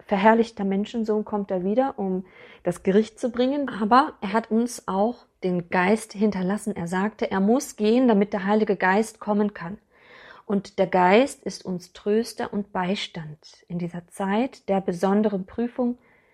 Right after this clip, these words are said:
und der besonderen Zeit des Wartens auf die Ankunft des Herrn. Über den Heiligen Geist kann man so viel nachdenken. Und das werden wir in den folgenden Wochen immer wieder tun,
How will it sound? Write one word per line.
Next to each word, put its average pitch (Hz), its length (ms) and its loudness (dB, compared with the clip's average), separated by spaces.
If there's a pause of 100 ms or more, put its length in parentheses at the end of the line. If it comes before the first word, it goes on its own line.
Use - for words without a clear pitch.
(360)
und 185 380 -6
der 170 100 -4
besonderen 185 600 -4
Zeit - 640 -14
des 185 320 -2
Wartens 226 760 0
auf 190 200 0
die - 140 -4
Ankunft 180 760 -8
des - 340 -14 (720)
Herrn. 185 520 2 (1120)
Über 233 220 4
den 214 160 2
Heiligen 208 300 2
Geist 196 340 2
kann 190 140 -6
man 190 120 -2
so 190 120 -4
viel 185 180 -6
nachdenken. 180 600 -8
Und 202 180 -4
das 196 140 -6
werden 240 300 4
wir 233 200 6
in 196 100 0
den 202 140 2
folgenden 269 480 2
Wochen 226 220 2
immer 196 320 -4
wieder 254 260 2
tun, 240 320 -2